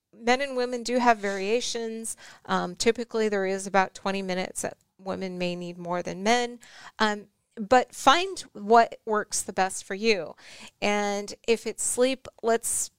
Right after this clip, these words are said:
be honest, it's not just napping. It's, it's good sleep throughout your night, um, and healthy sleep. And somewhere along the line, we're gonna have a show where we talk about good, um, sleep,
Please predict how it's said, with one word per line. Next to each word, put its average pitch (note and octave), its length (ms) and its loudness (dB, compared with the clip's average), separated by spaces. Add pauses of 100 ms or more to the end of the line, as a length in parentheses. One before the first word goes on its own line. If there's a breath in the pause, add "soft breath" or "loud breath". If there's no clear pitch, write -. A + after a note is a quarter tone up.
be A3+ 140 0
honest, G#3 560 -2
it's - 200 -4
not G3 280 0
just G#3+ 260 -2
napping. G#3+ 540 0
It's, - 280 -6
it's - 280 -2 (100)
good G3+ 300 0
sleep - 440 0
throughout F#3 480 2 (920)
your F#3 160 -8
night, F3+ 500 -2 (400 loud breath)
um, F3+ 600 0
and F#3 240 -2
healthy G3+ 400 2
sleep. D#3+ 340 -10
And F#3+ 160 -8
somewhere G#3+ 480 -2
along F#3+ 300 0
the F#3+ 80 -8
line, F#3 240 -4
we're F#3 100 -10
gonna F#3 300 -4 (400 loud breath)
have F#3 320 6
a F3+ 80 -6
show G3+ 360 2
where F#3 220 -2
we F#3 160 -8
talk - 320 -4
about F3+ 340 -6
good, F3 380 -6
um, F3 480 -8
sleep, - 380 -4